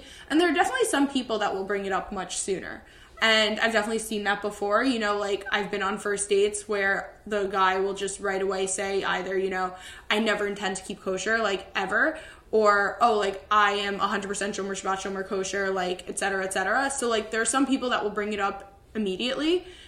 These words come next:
But if they're not, you know, give it a little bit of time, give it, you know, the first couple of dates to then start asking questions. And a lot of times it's not so much a question of what do you do right now, but it is a question of what are you trying to do in the future.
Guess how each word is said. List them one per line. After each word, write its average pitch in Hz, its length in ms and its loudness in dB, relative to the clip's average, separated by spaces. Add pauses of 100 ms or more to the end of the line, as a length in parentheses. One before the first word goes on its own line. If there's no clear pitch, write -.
(140)
But 262 100 4
if 311 140 2
they're 453 180 4
not, 233 400 6
you 240 80 -2
know, 240 480 2
give 220 200 2
it 285 100 2
a 302 40 0
little 240 260 -2
bit 220 120 -4
of 220 100 -4
time, 202 440 -2
give 208 180 0
it, 220 200 -2
you 214 100 -4
know, 196 260 0
the 196 120 -4
first 196 280 -4
couple 202 240 0
of 202 140 -2
dates 190 500 2
to 202 400 2
then 294 240 2
start - 260 2
asking 208 340 2
questions. 180 540 -4 (440)
And 254 100 4
a 269 40 2
lot 285 200 4
of - 80 2
times 285 240 4
it's 247 240 -2
not 226 320 4
so 285 140 0
much 233 180 -2
a 220 60 0
question 214 340 -2
of 220 140 -4
what 202 180 -2
do - 80 -6
you 202 80 -2
do 190 220 -4
right 185 280 0
now, 214 420 0 (420)
but 240 100 2
it 240 140 4
is 226 120 0
a 220 60 0
question 208 380 -2
of 196 120 -4
what 208 140 2
are 202 60 2
you 202 160 0
trying 185 420 -2
to 190 140 -4
do 185 180 2
in 175 80 -4
the 175 80 -6
future. - 560 -6